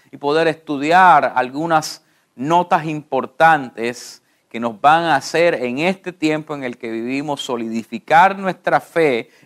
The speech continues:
en el poder del Espíritu Santo. Ve conmigo al libro de Hechos, capítulo dos.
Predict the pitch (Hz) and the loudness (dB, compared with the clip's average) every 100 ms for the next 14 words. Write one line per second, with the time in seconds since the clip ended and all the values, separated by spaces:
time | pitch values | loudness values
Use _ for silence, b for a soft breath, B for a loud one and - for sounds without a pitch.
0 | - 131 123 - 117 127 123 107 104 _ | -8 -4 -4 -4 -2 0 0 -4 -6 _
1 | 104 98 92 90 - _ _ _ _ _ | -8 -8 -10 -20 -20 _ _ _ _ _
2 | _ 156 170 180 175 185 175 147 175 165 | _ -2 0 -2 -2 2 4 4 4 6
3 | 131 123 156 165 - 175 - 131 156 151 | 4 4 4 2 -2 -4 0 0 -2 -6
4 | 131 113 127 165 170 - | -2 0 2 0 -2 -18